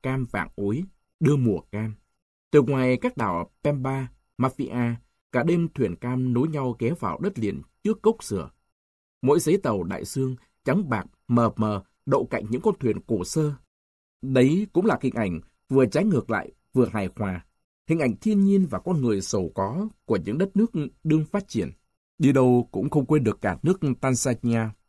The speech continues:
múa hát. Múa và hát châu Phi bộc lộ niềm tin mãnh liệt và lòng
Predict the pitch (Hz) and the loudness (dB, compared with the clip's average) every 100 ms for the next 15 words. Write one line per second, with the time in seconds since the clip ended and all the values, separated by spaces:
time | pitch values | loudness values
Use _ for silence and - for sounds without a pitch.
0 | - 120 135 143 156 - _ _ _ _ | 0 4 4 2 -4 -6 _ _ _ _
1 | 147 143 226 262 98 - 208 - _ - | 4 6 6 4 0 0 -2 -4 _ 4
2 | 180 175 170 - 104 113 98 - _ - | 4 6 0 0 -2 0 -2 -4 _ 0
3 | 120 95 156 160 131 185 147 101 - - | 2 4 4 4 2 2 2 0 -6 -20
4 | _ 123 120 113 104 | _ 4 4 4 0